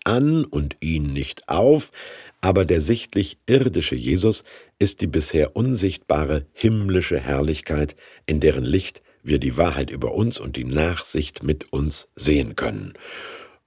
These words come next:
Und wie kommt man von diesem philosophischen Mount Everest runter in die Niederungen unseres Alltags? Im Text heißt es, diejenigen, die sich darauf verlassen, werden autorisiert, sich als Kinder Gottes zu verstehen.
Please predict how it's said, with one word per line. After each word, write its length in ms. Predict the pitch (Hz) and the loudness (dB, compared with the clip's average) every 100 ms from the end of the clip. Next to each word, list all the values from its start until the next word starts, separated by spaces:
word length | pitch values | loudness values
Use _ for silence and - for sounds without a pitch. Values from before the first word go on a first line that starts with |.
| _ _ | _ _
Und 420 | 80 82 78 71 | 4 4 4 -2
wie 200 | 73 71 | -2 -2
kommt 420 | - - 104 - - | 0 2 2 0 -2
man 220 | 101 98 | 0 0
von 300 | - 78 71 | -2 -2 0
diesem 380 | 92 87 95 90 | -2 0 -2 -2
philosophischen 1040 | - 80 71 65 95 107 - 92 - 80 | 0 0 0 0 2 2 0 -2 -2 0
Mount 400 | 76 76 73 - | 0 0 -2 -4
Everest 580 | 90 85 78 78 71 - | -2 2 2 2 -2 -6
runter 680 | 62 64 85 113 - 120 - | -4 4 4 4 4 2 2
in 180 | - 87 | -2 -2
die 160 | 80 76 | 0 0
Niederungen 720 | 82 107 101 85 85 87 80 | 0 0 0 0 0 0 -2
unseres 480 | - 80 76 65 - | -4 -6 -4 -8 -6
Alltags? 760 | - 87 - 117 139 - - _ _ _ _ _ - - - - - | -2 -2 0 -2 -4 -12 -20 _ _ _ _ _ -20 -20 -20 -10 -2
Im 140 | 98 | 2
Text 320 | 160 160 - | 4 2 2
heißt 260 | 104 104 - | 2 2 0
es, 180 | 117 - - - - _ | -2 -2 -16 -20 -20 _
diejenigen, 920 | 76 76 175 170 151 139 131 120 127 | -4 2 2 6 4 6 2 2 0
die 140 | 107 117 | 2 2
sich 220 | 110 98 | 2 0
darauf 380 | - 78 76 76 | 2 2 2 0
verlassen, 840 | - 57 64 85 90 123 67 - | -2 -2 0 0 -2 -2 -2 0
werden 420 | 85 95 104 123 - | 4 4 4 0 -2
autorisiert, 920 | 85 85 80 67 62 58 87 98 - | -2 0 -2 -2 -4 0 4 4 2
sich 300 | 82 - 80 | -6 -4 -4
als 320 | 82 - - | -4 -4 -2
Kinder 420 | 110 101 98 98 | 0 0 2 2
Gottes 460 | - 101 69 57 - | 2 2 0 -6 -6
zu 140 | - | -10
verstehen. 640 | - 57 - 55 50 50 | -8 -8 -6 -6 -8 -12